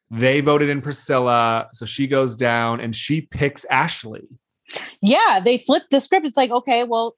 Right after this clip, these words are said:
Speaker 2: nobody's safe because the, the agency picks who's going down, but then that's it. Your hands are tied for the rest.
Speaker 1: Yeah, but they're still safe.
Speaker 2: They're safe, but
Speaker 1: Yeah.
Speaker 2: the rest of the people, like,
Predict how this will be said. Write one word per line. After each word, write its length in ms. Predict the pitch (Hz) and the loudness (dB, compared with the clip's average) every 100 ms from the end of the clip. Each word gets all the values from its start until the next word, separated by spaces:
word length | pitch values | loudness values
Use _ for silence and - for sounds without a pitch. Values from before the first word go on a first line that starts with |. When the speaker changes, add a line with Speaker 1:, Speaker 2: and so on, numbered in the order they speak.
| _ | _
Speaker 2:
nobody's 640 | 202 214 254 359 240 208 - | -4 2 2 2 -2 -4 -4
safe 400 | 285 320 233 226 - | -2 0 -4 -8 -10
because 400 | 226 233 208 196 | 0 2 2 0
the, 200 | 214 208 _ _ _ _ | -2 -2 _ _ _ _
the 200 | 220 214 208 | 2 2 2
agency 440 | 294 311 294 254 | 0 0 -4 -4
picks 320 | 226 254 233 - | -6 -6 -6 -8
who's 160 | 220 | -4
going 300 | 180 220 208 | 0 0 0
down, 320 | 190 254 269 | 2 2 2
but 180 | 190 - | -4 -4
then 200 | 202 196 | -2 0
that's 260 | 202 214 - | 2 0 0
it. 160 | 262 185 | -2 -2
Your 120 | 190 | -8
hands 260 | 214 208 | -8 -8
are 80 | 175 | -10
tied 360 | - 233 226 208 | -4 0 0 -2
for 100 | 175 | -6
the 100 | 165 | 0
rest. 540 | 208 147 - - - - | 0 -2 -10 -18 -20 -10
Speaker 1:
Yeah, 280 | 123 104 95 | -6 -6 -8
but 120 | 127 | -4
they're 140 | 143 185 | 0 0
still 220 | 190 135 | 0 -2
safe. 680 | - - 117 - 120 - - - _ _ _ - - - | -2 -4 -4 -6 -20 -20 -20 -20 _ _ _ -20 -18 -8
Speaker 2:
They're 420 | 233 277 339 403 | -2 2 4 2
safe, 440 | - 233 131 160 - - | 0 0 0 -6 -12 -6
but 280 | 170 247 | 0 2
Speaker 1:
Yeah. 60 | 208 | 2
Speaker 2:
the 100 | 208 | 0
rest 380 | 202 254 285 - | 2 0 0 -6
of 60 | 220 | -2
the 100 | 202 | -2
people, 480 | - 339 202 175 185 | -2 -2 0 -2 0
like, 280 | 175 175 | 0 -2